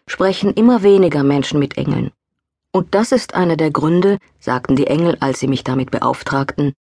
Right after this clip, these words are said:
„weshalb ich dieses Buch schreiben soll.“ Es gibt Millionen von Engeln.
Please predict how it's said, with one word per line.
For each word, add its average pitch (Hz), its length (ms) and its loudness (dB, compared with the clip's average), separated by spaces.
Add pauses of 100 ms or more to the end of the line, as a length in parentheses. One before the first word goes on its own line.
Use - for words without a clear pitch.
(420)
„weshalb 202 420 0
ich - 180 -6
dieses 170 340 -2
Buch - 440 -4
schreiben 131 420 -2
soll.“ 117 300 -8 (2000)
Es - 180 -2
gibt 269 220 2
Millionen 185 560 2
von - 180 -4
Engeln. 135 460 -2